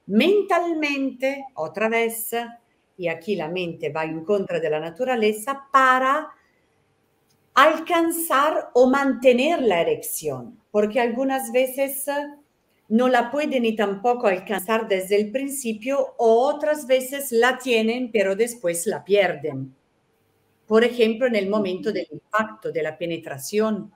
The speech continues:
o no son capaces de mantenerla a lo largo de la relación sexual.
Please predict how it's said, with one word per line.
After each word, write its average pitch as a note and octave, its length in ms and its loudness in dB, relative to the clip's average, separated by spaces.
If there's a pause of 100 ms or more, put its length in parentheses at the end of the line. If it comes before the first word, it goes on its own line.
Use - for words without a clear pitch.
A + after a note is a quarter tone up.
(880)
o B3 420 2
no F#3+ 180 -4
son F#3+ 280 -6
capaces G#3+ 600 -4
de E3+ 120 -4
mantenerla D3+ 1120 -4 (240)
a E3+ 120 -6
lo F#3+ 140 0
largo D#3 380 -2
de E3 120 -4
la C#3+ 120 -4
relación C3+ 600 -8
sexual. B2+ 680 -10